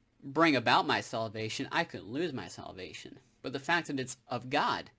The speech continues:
because everything God does is eternal and settled in the heavens. And so when people ask, "How can I know if I'm one of the elect?" to use that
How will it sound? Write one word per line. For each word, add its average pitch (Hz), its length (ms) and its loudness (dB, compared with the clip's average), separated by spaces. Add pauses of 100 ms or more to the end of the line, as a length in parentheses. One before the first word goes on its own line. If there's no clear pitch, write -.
(260)
because 139 200 -2
everything 180 480 4
God 147 260 6
does 127 240 2
is 113 120 -6
eternal 123 560 -2 (260)
and 113 120 -4
settled 147 520 4
in 127 80 0
the 117 80 0
heavens. 95 520 -6 (100)
And 131 80 -10
so 143 140 -2
when 131 140 2
people 139 320 -2
ask, 135 320 2
"How 156 220 0
can 156 180 0
I 139 80 6
know 139 240 4
if 123 80 0
I'm 120 200 0
one 131 200 2
of 113 160 -2
the 120 240 -2
elect?" 107 540 -6
to - 100 -8
use 120 240 -4
that 107 320 -2